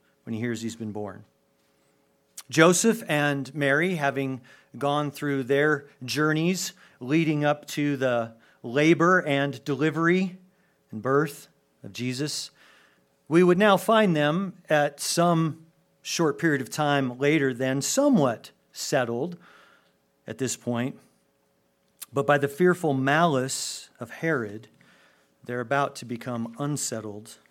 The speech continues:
again. Pick up with me in chapter two, and we'll start reading in verse thirteen. Now, when the Magi had gone, behold, an angel of the Lord appeared to Joseph in a dream and said,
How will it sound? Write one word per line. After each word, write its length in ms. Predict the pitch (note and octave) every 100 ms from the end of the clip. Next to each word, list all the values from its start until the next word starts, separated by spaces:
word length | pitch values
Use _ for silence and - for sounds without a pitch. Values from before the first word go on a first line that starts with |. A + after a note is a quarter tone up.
| _ -
again. 480 | A2+ A#2 G#2+ F#2 F#2+ _ _ _ _ _ _
Pick 140 | C3 B2+
up 100 | A2
with 180 | B2
me 140 | C3 B2
in 80 | A2
chapter 380 | C3+ A#2+ -
two, 340 | - - F#3 D#3+
and 80 | B2
we'll 100 | A#2
start 380 | - B2+ A#2+
reading 420 | A#2+ A#2+ G#2 G2 G2 _ _ _ _
in 80 | F#2+
verse 280 | A2+ - -
thirteen. 640 | A2 - - G#2+ F2+ F2 F2+ _ _ _ _ - - -
Now, 160 | A#3 A3
when 120 | G3+
the 60 | A3
Magi 380 | E4 A#3+ A3
had 180 | F3+ C#3
gone, 560 | E3+ G3 B2+ A#2 E3+ F#3 - _ _ _
behold, 500 | F#3 A3+ A#3 D3+ C3
an 80 | D3+
angel 260 | F#3+ G#3 F#3
of 100 | D3
the 80 | D#3+
Lord 260 | G#3 E3+
appeared 300 | C#3 E3+ D#3+
to 80 | B2+
Joseph 500 | A#2 F3 G3+ - B2+
in 100 | C3
a 60 | B2
dream 340 | D#3 F#3+ C#3+
and 140 | B2+ -
said, 480 | F#3 D#3+ A2+ -